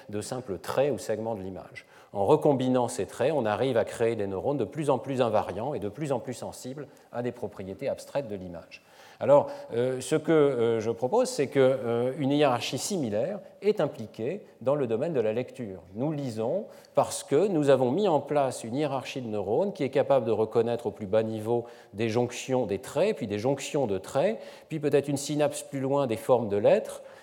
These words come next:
une synapse plus loin des formes de lettres invariantes pour la police dans lesquelles sont présentées, parce que si vous avez plusieurs neurones qui répondent chacun à la forme d'un E majuscule ou d'un E minuscule, en les mettant ensemble, vous allez pouvoir obtenir des champs récepteurs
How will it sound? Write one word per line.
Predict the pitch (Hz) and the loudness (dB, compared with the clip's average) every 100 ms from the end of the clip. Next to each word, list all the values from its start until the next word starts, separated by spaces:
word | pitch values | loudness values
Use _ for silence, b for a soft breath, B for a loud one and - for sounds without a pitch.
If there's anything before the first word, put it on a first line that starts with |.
| B | B
une | 160 160 | -4 -4
synapse | - 165 151 | -2 -2 -2
plus | - 151 | -2 0
loin | 160 | 2
des | 127 | 2
formes | - 147 143 | 2 2 4
de | |
lettres | 135 143 - | 4 4 2
invariantes | 147 147 156 143 165 151 - | -2 4 4 4 0 0 -4
pour | - 95 | -4 -2
la | |
police | 95 185 233 254 - - | -2 -4 -4 -8 -14 -16
dans | 117 | -10
lesquelles | 113 120 | -4 -4
sont | 104 110 | -4 -6
présentées, | - 110 170 226 | -4 -4 -4 -6
parce | - | -6
que | - | -8
si | - 131 | -8 -2
vous | 123 | 4
avez | 127 | 4
plusieurs | 127 143 147 | 2 2 2
neurones | 139 131 143 131 | 4 4 4 2
qui | 120 | 0
répondent | 113 120 117 | -2 -2 -4
chacun | - 139 151 143 - B B - | -4 -4 -4 -4 -8 B B -4
à | |
la | 113 | -2
forme | 110 123 | 2 2
d'un | 117 117 | 2 -2
E | 131 120 | 0 0
majuscule | 117 107 110 - 127 | 2 -2 -4 -8 -4
ou | 113 | -2
d'un | 107 113 | -2 -2
E | 110 | -4
minuscule, | 110 104 101 - 214 | -4 -4 -8 -8 -6
en | 147 | -2
les | 113 | 0
mettant | 117 117 117 | -2 0 -2
ensemble, | 95 - 170 208 | -2 -4 -4 -4
vous | 123 | -2
allez | 110 113 | -2 -2
pouvoir | 123 110 | -2 -2
obtenir | 101 - 123 156 | -2 -4 -8 -6
des | 110 | -6
champs | 143 | -4
récepteurs | 127 101 104 - 113 170 | -6 -6 -8 -6 -4 -4